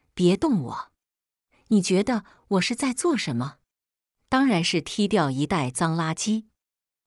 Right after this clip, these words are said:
曾志安皱紧眉头，用一种“你在无理取闹”的表情看我。他叹一口气，“你误会了，昨晚小佳很伤心，我陪她喝酒。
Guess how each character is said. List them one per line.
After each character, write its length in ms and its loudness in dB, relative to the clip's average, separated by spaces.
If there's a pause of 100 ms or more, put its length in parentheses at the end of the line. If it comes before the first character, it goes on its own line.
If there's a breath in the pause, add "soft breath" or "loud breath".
(120)
曾 220 2
志 120 2
安 300 2
皱 220 0
紧 180 -4
眉 220 -2
头， 440 -8 (360 loud breath)
用 180 4
一 120 4
种 340 -2
“你 140 0
在 220 0
无 260 -2
理 180 4
取 260 -4
闹” 220 0
的 100 -4
表 300 -4
情 260 -4
看 320 -4
我。 260 -14 (680)
他 120 -4
叹 200 0
一 120 2
口 200 -8
气 360 -4 (440 soft breath)
，“你 120 4
误 200 4
会 240 0
了， 240 -4 (380)
昨 180 2
晚 220 2
小 240 -2
佳 240 0
很 260 -4
伤 280 0
心， 340 -2 (380)
我 100 2
陪 240 -2
她 140 -4
喝 260 0
酒。 380 -8